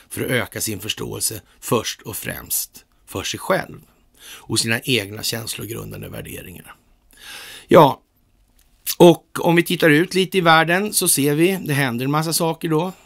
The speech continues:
överallt. Och, eh, till exempel så de här stora badankerna,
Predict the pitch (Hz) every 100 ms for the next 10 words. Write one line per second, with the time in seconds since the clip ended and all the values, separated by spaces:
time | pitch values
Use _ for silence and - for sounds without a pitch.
0 | _ _ - - - - 147 151 147 185
1 | 208 - - 135 - _ - 143 127 120
2 | - - 143 127 120 127 165 156 147 127
3 | 131 - 123 117 131 123 123 131 151 165